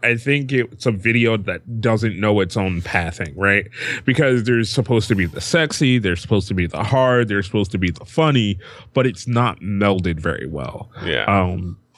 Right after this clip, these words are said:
Speaker 1: you know, it, it kinda is a little bit all over the place, and it, and it kinda goes from this, you know, kinda whirlwind of putting this group together and maybe not having a super clear path, 'cause you're not,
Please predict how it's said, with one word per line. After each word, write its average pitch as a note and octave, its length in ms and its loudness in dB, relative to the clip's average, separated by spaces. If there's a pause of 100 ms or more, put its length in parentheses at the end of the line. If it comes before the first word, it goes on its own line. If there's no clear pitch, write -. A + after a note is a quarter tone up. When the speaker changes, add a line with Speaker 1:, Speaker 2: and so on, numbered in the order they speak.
(460)
Speaker 1:
you B2 140 2
know, F2+ 320 0
it, B2 260 2
it A#2 220 2
kinda B2+ 240 2
is A2 200 2
a A2+ 60 4
little A2 280 4
bit G#2+ 260 2
all G#2 280 4
over G2+ 220 2
the G2 100 0
place, F#2+ 440 2
and A#2 100 4
it, B2 180 2
and B2+ 100 2
it C3+ 220 0 (200)
kinda E3+ 320 2 (500)
goes A#2 400 2
from A2 260 0
this, G2+ 240 0 (100)
you C3 100 2
know, F2 360 -2 (280)
kinda C#3 220 4
whirlwind G#2+ 680 2
of F#2 60 -2
putting G2+ 240 0
this F#2+ 120 -2
group G2+ 240 -2
together F#2 520 2
and F2+ 120 -2
maybe F#2 240 2
not G2+ 480 -2
having A2 460 2
a F#2+ 100 -2
super G#2 400 -4
clear G#2 380 -4
path, G2 420 2
'cause G#2+ 160 -2
you're A2+ 120 -2
not, A2+ 300 -2